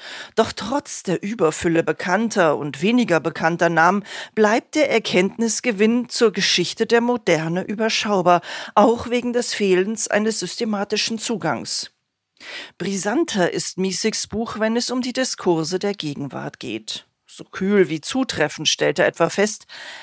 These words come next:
„Statt dem Ringen zwischen Konvention und Avantgarde ist dann nun ein Mainstream der Minderheiten, ein Patchwork minoritärer Subkulturen und Lebensstilgemeinschaften ohne konformistisches Zentrum.“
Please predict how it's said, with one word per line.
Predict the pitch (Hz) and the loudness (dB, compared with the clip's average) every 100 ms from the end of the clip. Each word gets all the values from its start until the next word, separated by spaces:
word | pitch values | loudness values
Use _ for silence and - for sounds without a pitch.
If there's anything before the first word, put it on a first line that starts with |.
| - _ | -20 _
„Statt | - - 214 214 | -4 2 2 4
dem | 226 | 4
Ringen | 208 208 262 294 294 | 6 4 4 4 2
zwischen | - 180 175 | 0 0 0
Konvention | 156 175 247 214 165 - 226 294 311 233 | -2 0 2 0 0 -2 0 2 2 0
und | - 135 135 - | -4 -8 -8 -4
Avantgarde | 160 165 160 233 214 160 - - - - - - | -2 -2 2 6 6 4 -2 -12 -18 -20 -20 -6
ist | 208 - | -2 4
dann | 202 185 185 | 4 4 4
nun | 196 214 262 302 | 4 4 4 2
ein | - 180 160 | 2 0 0
Mainstream | 151 151 156 - - 202 208 | 0 -2 -2 -4 -2 -2 0
der | 233 | 0
Minderheiten, | 240 269 220 165 156 147 165 151 - - - | 0 2 2 2 0 -2 -4 -10 -12 -16 -4
ein | 202 196 - | 0 0 0
Patchwork | 208 208 - 254 269 262 262 240 | -2 2 2 4 4 6 4 2
minoritärer | 220 208 180 170 - 208 247 240 | 2 2 0 -4 -2 -2 0 -2
Subkulturen | 151 208 - 262 233 - 240 240 240 | -2 -6 -6 -8 -6 -6 0 2 2
und | 180 180 | -2 -4
Lebensstilgemeinschaften | 156 175 208 - 220 214 196 185 202 220 202 - 233 - | -2 -2 -2 -2 0 0 2 2 2 0 -4 -6 -8 -4
ohne | 185 185 190 | -2 0 -2
konformistisches | 202 - 202 - 214 143 - 170 - 165 - | -4 -4 -4 -2 -2 -2 -4 -6 -6 -6 -6
Zentrum.“ | - 156 - - - 135 | -4 -4 -4 -8 -8 -10